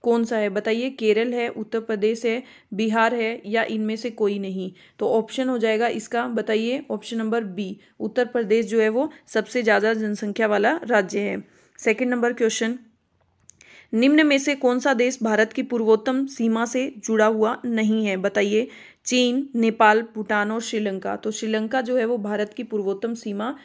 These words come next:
से जुड़ा हुआ नहीं है, ठीक है। अब देखो नेक्स्ट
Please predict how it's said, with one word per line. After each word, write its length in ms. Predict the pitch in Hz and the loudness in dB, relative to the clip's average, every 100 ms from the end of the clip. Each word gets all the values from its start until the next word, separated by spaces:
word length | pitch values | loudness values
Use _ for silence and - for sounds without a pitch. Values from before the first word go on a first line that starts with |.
| - _ | -20 _
से 220 | - 233 | 0 0
जुड़ा 260 | 202 208 202 | 2 0 2
हुआ 360 | 202 214 330 - _ _ | 2 0 0 -6 _ _
नहीं 460 | 247 254 233 220 220 | -2 0 2 0 -2
है, 180 | 262 - _ _ | -6 -10 _ _
ठीक 200 | 240 226 | -8 2
है। 240 | 269 269 _ _ _ | 2 2 _ _ _
अब 80 | 220 | 0
देखो 280 | 208 226 240 | 2 2 0
नेक्स्ट 480 | 220 214 214 - | 0 -2 -4 -14